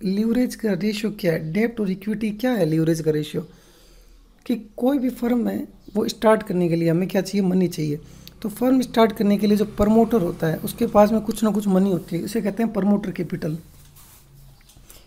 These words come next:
फिर होता है कुछ बचा हुआ पैसा प्रमोटर या तो मार्केट से बोरो करता है या जो फॉर्मल इंस्टीट्यूशन है उससे बोरो करता है,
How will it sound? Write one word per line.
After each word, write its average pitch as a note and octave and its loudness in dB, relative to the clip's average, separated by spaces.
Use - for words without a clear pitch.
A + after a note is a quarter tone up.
फिर B3 4
होता A#3 4
है B3 0
कुछ F#3+ 0
बचा A3 6
हुआ A3+ 10
पैसा G3+ 4
प्रमोटर G#3 4
या G#3 8
तो A#3+ 2
मार्केट G3 2
से A3+ 0
बोरो G3+ 2
करता F#3+ -2
है F3+ -2
या G#3+ 4
जो G#3 0
फॉर्मल G#3+ 2
इंस्टीट्यूशन G#3+ -2
है G3 2
उससे A#3 -4
बोरो E3+ 0
करता D#3 -4
है, E3+ -6